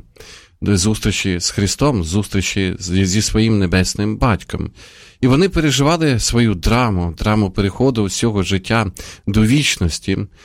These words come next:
з містичною глибиною, яка незнайома навіть дорослим, але котра була дарована їм із неба. До цього цих дітей, до цього пережиття смерті підготувала сама Пресвята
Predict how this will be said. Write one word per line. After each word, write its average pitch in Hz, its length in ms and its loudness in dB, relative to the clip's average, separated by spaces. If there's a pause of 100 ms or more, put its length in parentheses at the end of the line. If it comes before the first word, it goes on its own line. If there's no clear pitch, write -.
(200)
з 104 140 0
містичною 98 920 0
глибиною, 107 680 0 (380)
яка 113 520 -2 (140)
незнайома 127 640 2
навіть 92 440 -2
дорослим, 123 800 0 (320)
але 95 260 2
котра 123 560 -2 (100)
була 98 300 0
дарована 110 500 2
їм 92 360 0 (100)
із 107 240 0
неба. 113 380 0 (680)
До 110 320 2
цього 120 380 0
цих - 360 -2 (140)
дітей, 113 720 0
до 95 140 -2
цього 101 280 0
пережиття 98 560 -2
смерті 113 600 0 (500)
підготувала 120 640 0
сама 107 400 2
Пресвята 95 640 -2